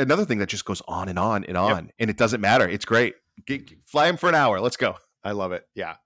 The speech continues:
Speaker 2: Uh, number three for me is the first one. I think, uh, it is spectacular, outstanding.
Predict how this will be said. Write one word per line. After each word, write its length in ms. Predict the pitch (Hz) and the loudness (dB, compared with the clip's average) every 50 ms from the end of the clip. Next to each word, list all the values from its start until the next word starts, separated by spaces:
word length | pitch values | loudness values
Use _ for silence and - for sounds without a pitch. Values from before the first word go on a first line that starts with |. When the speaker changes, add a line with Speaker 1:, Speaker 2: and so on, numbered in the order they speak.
| _ _ | _ _
Speaker 2:
Uh, 240 | - 110 110 110 110 98 | -8 -6 -4 -4 -4 -4
number 180 | 135 156 165 170 | -4 -2 -2 -2
three 200 | - 185 180 170 | 0 0 0 0
for 120 | - 175 | 0 -2
me 120 | 160 160 | -2 -2
is 100 | 160 143 | -2 -4
the 60 | 127 139 | -6 -6
first 280 | - 175 175 165 - | -6 -6 -6 -4 -4
one. 200 | 190 180 175 185 - | -6 -6 -6 -6 -6
I 140 | 127 127 123 | -6 -6 -6
think, 460 | - - 139 127 127 123 - - - - | -6 -8 -8 -8 -8 -8 -12 -14 -10 -8
uh, 340 | 120 113 107 107 104 101 98 - | -6 -4 -2 -2 -2 -4 -6 -6
it 180 | 113 110 107 | -8 -8 -6
is 360 | 107 107 104 98 98 - - - _ _ _ _ _ _ _ _ _ _ _ _ _ _ _ - | -6 -6 -6 -6 -8 -8 -8 -10 _ _ _ _ _ _ _ _ _ _ _ _ _ _ _ -12
spectacular, 880 | - - - - - 123 - - - 151 147 - - 165 160 156 151 - | -12 -10 -10 -10 -12 -12 -12 -10 -8 -8 -8 -8 -8 -8 -6 -6 -8 -8
outstanding. 640 | 120 117 - - - - 131 131 131 131 131 131 127 | -10 -10 -10 -8 -6 -6 -4 -4 -4 -4 -6 -8 -10